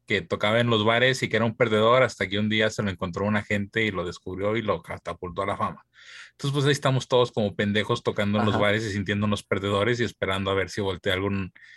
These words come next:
Speaker 1: algún productor importante a, a voltearnos a ver, ¿no? Entonces, no buscamos más, más oportunidades, no buscamos hacer una carrera,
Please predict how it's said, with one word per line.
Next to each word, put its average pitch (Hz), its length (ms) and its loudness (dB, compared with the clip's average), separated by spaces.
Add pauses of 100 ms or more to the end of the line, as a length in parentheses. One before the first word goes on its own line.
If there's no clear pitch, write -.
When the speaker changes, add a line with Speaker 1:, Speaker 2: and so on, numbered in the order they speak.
(220)
Speaker 1:
algún 98 320 -2
productor 101 460 2
importante 101 640 0
a, 82 160 0
a 82 300 -8 (260)
voltearnos 90 460 -6
a 92 40 -6
ver, 92 260 0
¿no? 90 220 -4
Entonces, 90 520 -12 (320)
no 110 140 2
buscamos 107 500 0
más, 101 440 -4
más 98 520 -6
oportunidades, 95 760 -2
no 101 140 -2
buscamos 101 600 -6 (340)
hacer 104 220 -2
una 98 200 0
carrera, 95 540 0